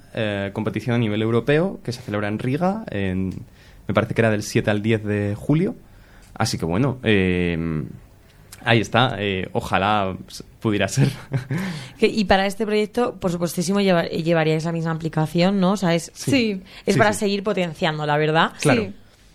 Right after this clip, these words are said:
Speaker 2: Qué, qué vértigo, ¿no? Qué vértigo, qué vértigo. A mí me interesa mucho saber, eh, qué cosas tienes por contarnos, Juan, porque yo te veo ahí apuntadas muchas cosas y siento que, que tienes muchos detalles que contarnos sobre este proyecto. Entonces,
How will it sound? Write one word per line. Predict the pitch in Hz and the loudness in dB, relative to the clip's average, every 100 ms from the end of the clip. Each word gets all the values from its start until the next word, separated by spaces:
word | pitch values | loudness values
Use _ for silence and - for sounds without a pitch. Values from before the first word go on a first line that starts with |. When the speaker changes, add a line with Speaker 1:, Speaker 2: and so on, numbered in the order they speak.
| _ - | _ 2
Speaker 2:
Qué, | 240 285 - | 4 4 2
qué | 302 349 | 4 4
vértigo, | 214 180 165 151 143 | 4 0 -4 -4 -4
¿no? | 147 208 233 | -2 -2 0
Qué | 233 233 | 2 4
vértigo, | 214 214 240 247 269 285 | 2 -2 -4 -2 0 2
qué | 226 | 2
vértigo. | 214 208 247 269 277 - - | 0 0 0 0 0 -6 0
A | 220 | 2
mí | |
me | 254 | 2
interesa | 285 277 269 | -2 -2 -2
mucho | 247 262 | -2 0
saber, | 254 226 233 - | 2 4 4 2
eh, | 220 202 | 2 2
qué | 226 | 0
cosas | 233 233 233 - | -2 -2 -4 -4
tienes | 220 208 214 | 0 0 0
por | - 202 | -2 -2
contarnos, | 185 180 185 196 | 0 0 0 0
Juan, | - 196 | 0 0
porque | 202 180 | 2 2
yo | 180 190 | 2 2
te | |
veo | 220 214 - - | 4 4 2 0
ahí | 214 | 2
apuntadas | 208 208 196 202 185 | 2 0 0 2 0
muchas | 190 185 196 | -2 -4 -4
cosas | - 202 214 240 - - | 2 2 2 -2 -2 -10
y | 302 240 220 | -10 -4 0
siento | 214 233 | 2 0
que, | 233 | 0
que | 123 214 | 2 4
tienes | 196 220 226 | 4 2 4
muchos | 226 233 254 | 2 2 0
detalles | 220 220 233 | 2 2 0
que | 220 | -2
contarnos | 185 175 185 185 208 | 0 0 0 0 -2
sobre | 202 185 | 0 0
este | 185 202 | 0 0
proyecto. | 196 190 185 240 | 2 2 2 0
Entonces, | 214 196 | 2 2